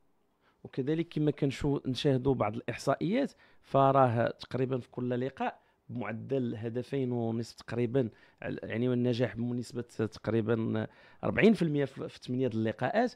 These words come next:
وكذلك في اثناش لقاء كنشوفوا نسبه النجاح ستين في المية تسجيل الاهداف، سيتادير انه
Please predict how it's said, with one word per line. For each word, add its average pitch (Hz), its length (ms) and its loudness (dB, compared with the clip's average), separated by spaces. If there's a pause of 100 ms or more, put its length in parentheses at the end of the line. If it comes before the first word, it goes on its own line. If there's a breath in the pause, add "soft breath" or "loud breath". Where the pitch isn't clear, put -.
(440 loud breath)
وكذلك 139 680 4
في - 100 -18
اثناش 143 280 -2
لقاء 131 280 0
كنشوفوا 139 480 -4
نسبه 131 320 -6
النجاح 135 340 -2
ستين - 420 -6
في 131 80 -8
المية 160 320 -2 (220 soft breath)
تسجيل 123 400 -4
الاهداف، 107 420 -8
سيتادير 151 520 0
انه 156 460 6